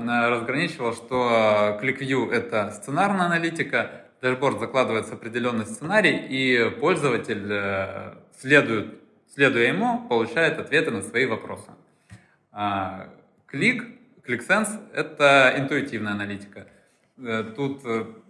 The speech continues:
пользователь изучает, исследует данные. Ну, он может изменять, может набрасывать данные, это, там,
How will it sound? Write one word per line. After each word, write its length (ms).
пользователь 420
изучает, 460
исследует 540
данные. 440
Ну, 180
он 160
может 300
изменять, 480
может 260
набрасывать 600
данные, 480
это, 840
там, 360